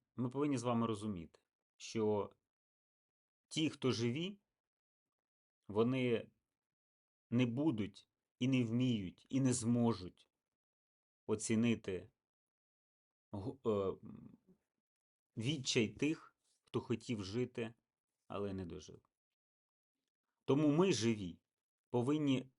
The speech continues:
усвідомлювати, що кожен громадянин України сьогодні може бути завтра в списках отих,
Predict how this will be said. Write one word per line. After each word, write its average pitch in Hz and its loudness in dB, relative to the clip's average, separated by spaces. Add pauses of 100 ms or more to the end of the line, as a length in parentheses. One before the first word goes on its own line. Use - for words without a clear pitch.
(100)
усвідомлювати, 117 0 (800)
що 101 -2
кожен 123 2
громадянин 92 -6
України 113 -6
сьогодні 92 -14 (580)
може 107 -2
бути 95 -10 (120)
завтра 101 0
в - -12
списках - -4
отих, 139 -8